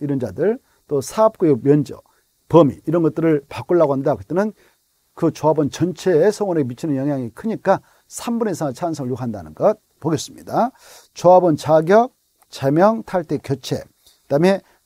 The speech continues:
조합의 비용 부담 해계, 그다음에 사업비 부담 시기 절차, 그다음에 시공자 설계자 선정, 계약서에 포함될 내용, 그리고 정비사업 A존 구역 위치 면적, 이런 것들을 변경할 때는 삼 분 이상의 찬성이 있어야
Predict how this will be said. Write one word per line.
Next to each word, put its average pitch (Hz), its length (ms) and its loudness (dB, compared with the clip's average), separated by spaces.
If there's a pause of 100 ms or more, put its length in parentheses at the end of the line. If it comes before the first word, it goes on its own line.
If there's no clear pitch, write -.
(100)
조합의 160 500 4
비용 151 320 0
부담 175 380 0 (160)
해계, 160 340 2 (380)
그다음에 143 240 0
사업비 185 360 0
부담 135 300 -4
시기 196 220 -10
절차, 156 440 -2 (340)
그다음에 143 240 0
시공자 185 460 -2
설계자 147 340 -4
선정, 196 460 -4
계약서에 123 340 -6
포함될 120 340 -8
내용, 151 320 4 (420)
그리고 160 500 2 (260)
정비사업 139 540 -6
A존 143 260 0
구역 165 160 -4
위치 160 280 -8
면적, 165 320 -4 (280)
이런 175 220 4
것들을 160 260 -2
변경할 151 280 0
때는 208 300 -2
삼 - 360 -6
분 226 100 -2
이상의 160 280 -4
찬성이 202 540 -6
있어야 180 400 2